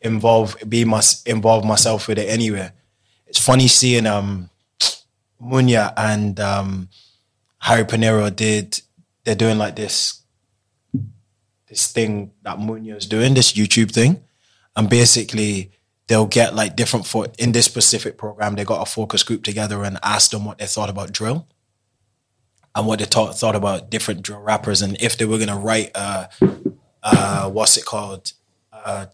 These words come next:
headline on the drill rapper, what they would, what would they say? And they were like, "Yeah, he talks about guns, crime,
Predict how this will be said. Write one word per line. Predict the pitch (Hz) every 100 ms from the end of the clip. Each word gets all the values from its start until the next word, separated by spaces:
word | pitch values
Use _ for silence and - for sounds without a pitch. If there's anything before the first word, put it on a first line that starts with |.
| -
headline | - 120 117 120 104 98
on | 98 107
the | 98
drill | 101 101
rapper, | 107 107 104
what | 107 104
they | 101
would, | 101 -
what | 110 110 107
would | 98
they | 107
say? | - 117 165 - _ _ _ _ _ _ _ _ _ _ _
And | 113 110
they |
were | 113 107
like, | 107 104 107 - - - _ _ _ _ _ _ _ _ _ -
"Yeah, | 110 117 113
he | 110
talks | - 120 -
about | 113 110 104
guns, | 127 123 120 120 113
crime, | - - 120 113 113 110 110